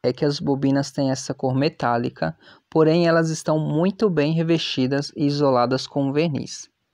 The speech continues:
Então, primeiro você vai precisar retirar esse verniz, esquentando bem a ponta dela com ferro de solda e estanho. Depois, use o multímetro para se certificar de que você realmente tirou o verniz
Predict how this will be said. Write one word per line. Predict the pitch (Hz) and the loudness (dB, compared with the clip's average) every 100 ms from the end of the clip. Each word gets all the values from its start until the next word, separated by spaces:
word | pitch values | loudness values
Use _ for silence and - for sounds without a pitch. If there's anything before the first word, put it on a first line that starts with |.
| _ _ _ _ _ - | _ _ _ _ _ -2
Então, | 220 247 - 147 131 131 _ | 0 2 2 2 2 -2 _
primeiro | 131 131 135 156 | -2 2 2 2
você | 151 151 - | 0 -2 0
vai | 127 | -2
precisar | 123 135 123 127 139 | 0 -4 -2 2 2
retirar | 143 131 127 135 123 | 0 -4 -4 0 0
esse | 127 - | 0 -4
verniz, | 135 147 143 123 120 - - _ _ _ _ - | -2 0 0 0 -2 -6 -14 _ _ _ _ -8
esquentando | 143 - 151 143 165 185 190 | -6 -2 -2 0 2 4 2
bem | 139 135 180 | 2 2 2
a | 190 | 0
ponta | - 135 143 147 135 | 0 0 0 -2 -2
dela | 123 120 143 165 - | 0 2 0 -2 -4
com | 147 151 | -2 -2
ferro | - 135 139 135 | 0 0 2 -2
de | - | -4
solda | - 131 127 143 160 - | -2 2 2 2 0 0
e | 101 | -2
estanho. | - - 120 110 131 - _ _ _ _ _ _ _ _ _ _ _ _ _ _ | -2 -4 -4 -4 -8 -14 _ _ _ _ _ _ _ _ _ _ _ _ _ _
Depois, | 156 214 - - 135 135 117 - - | 4 4 4 2 4 4 2 -6 2
use | 151 190 | 4 4
o | 202 | 4
multímetro | 135 131 147 143 127 127 120 | 2 0 0 2 0 -2 -2
para | 127 123 | 2 2
se | 127 - | 0 -6
certificar | - 170 185 - 175 - 127 120 139 | 0 0 0 -2 -4 -2 0 0 -2
de | 139 | -6
que | 131 135 | -4 -2
você | 131 127 131 | -2 -2 -4
realmente | 135 139 156 175 139 127 139 - | -2 0 2 2 2 0 -2 -4
tirou | 151 135 135 | -2 0 0
o | |
verniz | 147 147 127 123 - | 0 0 -2 -4 -6